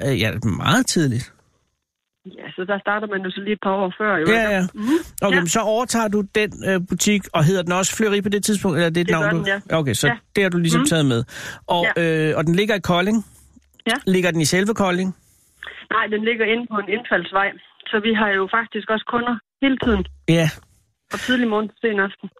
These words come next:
Speaker 1: Ja, og der er vel ikke så tosset at ligge på en indfaldsvej som blomsterforretning, vel? Ja, det, det
Speaker 2: Nej,
Speaker 1: ved jeg ikke.
Speaker 2: lige
Speaker 1: Det,
Speaker 2: nøjagtigt.
Speaker 1: men det er jo
Speaker 2: Og
Speaker 1: meget
Speaker 2: vi
Speaker 1: godt
Speaker 2: har
Speaker 1: at have en god trafik ved siden, eller forbi, øh,
Speaker 2: Lige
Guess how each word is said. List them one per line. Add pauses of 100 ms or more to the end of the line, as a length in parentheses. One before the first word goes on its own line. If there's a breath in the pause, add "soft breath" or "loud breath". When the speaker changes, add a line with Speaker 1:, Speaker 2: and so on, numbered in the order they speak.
(200)
Speaker 1:
Ja,
og
der
er
vel
ikke
så
tosset
at
ligge
på
en
indfaldsvej
som
blomsterforretning,
vel? (300)
Ja,
det,
det
Speaker 2:
Nej,
Speaker 1:
ved
jeg
ikke.
Speaker 2:
lige
Speaker 1:
Det,
Speaker 2:
nøjagtigt.
Speaker 1:
men
det
er
jo
Speaker 2:
Og
Speaker 1:
meget
Speaker 2:
vi
Speaker 1:
godt
Speaker 2:
har
Speaker 1:
at
have
en
god
trafik (120)
ved
siden,
eller
forbi,
øh,
Speaker 2:
Lige